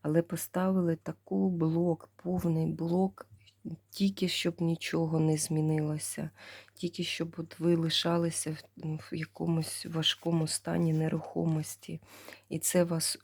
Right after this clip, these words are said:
руйнує. Хоча ось є по долі зміни на краще, на абсолютну радість кожного дня, свободу.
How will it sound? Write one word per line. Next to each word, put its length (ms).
руйнує. 840
Хоча 460
ось 280
є 380
по 120
долі 440
зміни 840
на 120
краще, 640
на 460
абсолютну 1300
радість 840
кожного 540
дня, 420
свободу. 880